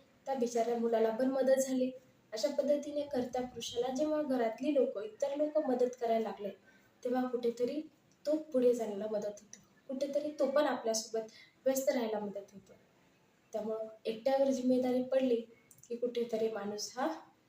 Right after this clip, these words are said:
त्याचं जगणं सोडून, त्याचे स्वप्न सोडून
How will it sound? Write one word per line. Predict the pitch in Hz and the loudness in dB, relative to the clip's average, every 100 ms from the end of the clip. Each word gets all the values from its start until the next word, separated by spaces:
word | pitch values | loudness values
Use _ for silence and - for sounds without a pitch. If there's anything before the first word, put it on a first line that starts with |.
| _ _ | _ _
त्याचं | 233 294 | 0 2
जगणं | 247 240 240 269 | 4 2 2 2
सोडून, | 269 254 247 254 | 4 4 4 4
त्याचे | 254 294 | 2 0
स्वप्न | 294 269 233 262 | -2 -2 2 2
सोडून | 294 247 233 262 | 4 2 2 0